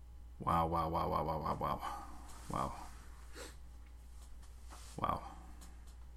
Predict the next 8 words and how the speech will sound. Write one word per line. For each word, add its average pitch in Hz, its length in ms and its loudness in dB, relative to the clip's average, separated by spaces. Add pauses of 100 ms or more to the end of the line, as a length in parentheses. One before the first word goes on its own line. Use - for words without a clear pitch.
(1200)
That's 92 160 10
crazy. 87 360 6 (1700)
This 98 160 10
is - 100 6
crazy. - 440 4
This 95 160 4
one's 82 200 4
crazy. - 380 6